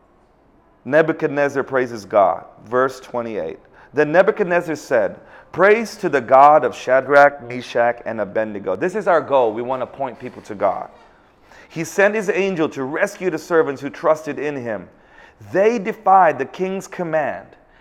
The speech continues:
and were willing to die." They made it clear. Are you making it clear that there is no gray?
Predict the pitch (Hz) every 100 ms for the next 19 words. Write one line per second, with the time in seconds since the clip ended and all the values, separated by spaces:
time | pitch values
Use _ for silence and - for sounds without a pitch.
0 | _ - 170 180 156 135 165 165 139 127
1 | 170 160 143 120 104 95 - - _ -
2 | 123 113 120 113 107 101 98 - _ _
3 | _ _ _ - 180 196 202 202 - -
4 | 170 131 - - _ _ _ _ _ _
5 | _ _ _ - 117 123 151 139 123 127
6 | 117 113 - 120 110 87 - _ _ _
7 | _ _ 120 117 131 127 131 117 123 120
8 | 110 117 98